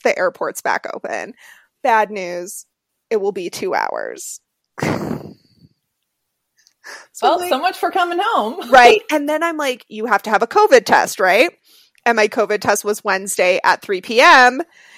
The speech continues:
Speaker 1: So I'm like, and there's one flight out a day from Denver to Calgary. So I'm like, "Mm, gonna have to get a new covid test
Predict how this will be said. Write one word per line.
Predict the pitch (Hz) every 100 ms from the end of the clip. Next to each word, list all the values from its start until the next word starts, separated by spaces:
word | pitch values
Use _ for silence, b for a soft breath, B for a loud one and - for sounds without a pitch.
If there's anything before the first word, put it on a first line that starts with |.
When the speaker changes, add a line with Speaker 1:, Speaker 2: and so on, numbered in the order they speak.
| b _
Speaker 1:
So | - 247
I'm | 226
like, | 220 202 202 -
and | 240
there's | 226 220
one | - 180 190
flight | - 214 220
out | 214
a | 226
day | 226 302
from | 349 233
Denver | 226 220 330 220 190 190 262 b b -
to | 247
Calgary. | 269 339 269 196 196 214 285
So | - -
I'm | 240
like, | 214 -
"Mm, | 349 349 220 -
gonna | - 220
have | 233 -
to |
get | 240 220
a |
new | 208 202
covid | - 247 392 269 214
test | - 185 180 240 - - -